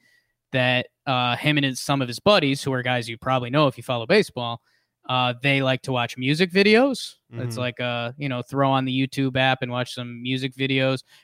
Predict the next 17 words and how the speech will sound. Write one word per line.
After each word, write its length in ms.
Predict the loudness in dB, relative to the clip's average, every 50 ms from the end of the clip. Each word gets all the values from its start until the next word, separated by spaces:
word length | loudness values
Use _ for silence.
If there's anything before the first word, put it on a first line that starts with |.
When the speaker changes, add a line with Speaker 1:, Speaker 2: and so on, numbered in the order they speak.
| 0 4
Speaker 1:
Or 100 | 4 6
it 80 | 6
wasn't, 360 | 6 6 4 4 2 -2 -2 0
it 160 | 2 2 4
wasn't 260 | 6 4 4 4 2
even 200 | 0 0 0 0
music 360 | 2 2 2 2 2 -2 -4 -4
videos. 440 | -6 -4 -4 -6 -8 -8 -10 -6
What 180 | 0 2 2 4
was 180 | 2 2 2 4
referenced 460 | 4 4 4 4 0 -4 -4 -2 0
was, 180 | -2 0 0
like, 240 | 0 0 0 0 0
a 200 | -2 -2 -2 -2 -2
badass 560 | 0 2 4 4 2 2 0 0 -2 -4 -8 -8
concert 580 | -4 -2 0 0 -2 -2 -4 -6 -6 -6 -8
scene. 420 | -10 -10 -10 -12 -12 -14 -18 _